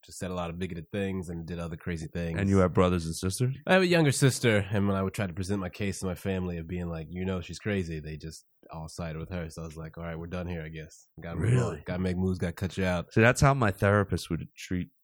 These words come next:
Speaker 2: certain comics. I remember I, 'cause I knew a lot of the guy, other <laughs> comics that he
Speaker 1: Yeah.
Speaker 2: would see, and they'd be like, he'd be like, <laughs> I'd see them out.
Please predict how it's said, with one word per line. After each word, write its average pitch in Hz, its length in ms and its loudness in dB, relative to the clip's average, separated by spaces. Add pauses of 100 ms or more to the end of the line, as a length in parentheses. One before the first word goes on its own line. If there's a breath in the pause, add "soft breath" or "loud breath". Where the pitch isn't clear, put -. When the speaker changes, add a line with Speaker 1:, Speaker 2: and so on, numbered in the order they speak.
(180)
Speaker 2:
certain 87 340 2
comics. 82 560 0
I 92 80 0
remember 87 360 4
I, 82 100 2
'cause 92 180 -2
I 92 120 2
knew 95 180 8
a - 40 8
lot 87 200 4
of 85 60 2
the 82 80 2
guy, 82 140 2
other 87 300 2
<laughs> - 140 4
comics 117 300 4
that 101 80 0
he 90 60 2
Speaker 1:
Yeah. 85 40 2
Speaker 2:
would 87 140 0
see, 98 320 2
and 82 160 -2 (420 loud breath)
they'd 92 140 0
be 95 80 4
like, 87 320 0
he'd 92 120 -4
be 87 100 2
like, 82 120 2 (160)
<laughs> - 160 -16
I'd 127 140 2
see 107 180 4
them 95 160 4
out. 90 260 2